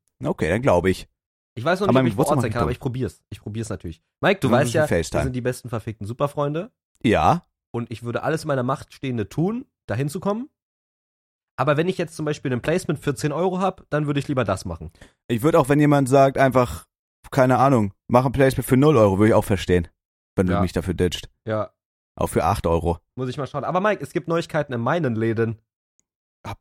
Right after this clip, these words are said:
Speaker 1: gar nicht gefragt, aber ey Felix, wie war die Woche da bei dir? Ach nee, ich bin
Speaker 2: Alter.
Speaker 1: noch gar nicht fertig.
Speaker 2: Mhm.
Speaker 1: Warte. Bin ja ganz viel Zug gefahren in letzter Zeit und Felix, ich wohne ja im Zug quasi.
Speaker 2: Bro, ich
Speaker 1: Und
Speaker 2: musste so kecken, weil das
Speaker 1: im
Speaker 2: hab ich nicht
Speaker 1: Zug?
Speaker 2: verstanden. Du wohnst
Speaker 1: Nee.
Speaker 2: ja nicht im Zug.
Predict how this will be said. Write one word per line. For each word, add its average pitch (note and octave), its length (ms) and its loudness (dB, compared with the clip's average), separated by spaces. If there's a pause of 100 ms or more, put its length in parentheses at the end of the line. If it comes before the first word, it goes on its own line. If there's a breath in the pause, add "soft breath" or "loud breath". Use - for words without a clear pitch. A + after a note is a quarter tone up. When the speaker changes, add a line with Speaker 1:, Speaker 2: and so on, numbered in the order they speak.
Speaker 1:
gar G#2 140 2
nicht A2+ 120 -2
gefragt, A#2 420 0
aber A2 220 6
ey F#3 120 6
Felix, A#3 340 2
wie D#3 80 -4
war F#3 80 6
die F3+ 100 -2
Woche F#3 160 4
da E3+ 80 6
bei E3+ 140 4
dir? D#3+ 340 2
Ach F#3 140 6
nee, G#3+ 180 4
ich - 80 2
bin - 80 6
Speaker 2:
Alter. B3+ 100 8
Speaker 1:
noch A3+ 60 6
gar B3 80 6
nicht A#3+ 140 0
fertig. A#3 480 2
Speaker 2:
Mhm. F2 320 -10
Speaker 1:
Warte. F#3+ 440 6 (540)
Bin D#3+ 100 6
ja E3+ 140 6
ganz E3+ 200 4
viel F3 120 2
Zug - 160 -2
gefahren A2+ 260 4
in A2 60 4
letzter G#2+ 220 2
Zeit B2+ 280 4
und - 220 -2 (160)
Felix, C#3+ 260 2
ich G#2+ 160 -6
wohne C3+ 200 4
ja G#2+ 60 2
im F#2+ 60 0
Zug F#2 220 -4
quasi. E2 480 0
Speaker 2:
Bro, A#2+ 160 2
ich A#2 80 -2
Speaker 1:
Und - 20 2
Speaker 2:
musste C#3+ 240 4
so C3 100 -2
kecken, B2+ 460 -4
weil B2+ 300 4
das D3 160 2
Speaker 1:
im B2+ 60 6
Speaker 2:
hab D#3 80 2
ich D3+ 80 -2
nicht F3 80 6
Speaker 1:
Zug? - 20 4
Speaker 2:
verstanden. D3 420 -2
Du B2 140 -4
wohnst D#3 160 0
Speaker 1:
Nee. A2+ 100 6
Speaker 2:
ja G#2 60 4
nicht C3+ 120 0
im D3 120 0
Zug. A2+ 240 -6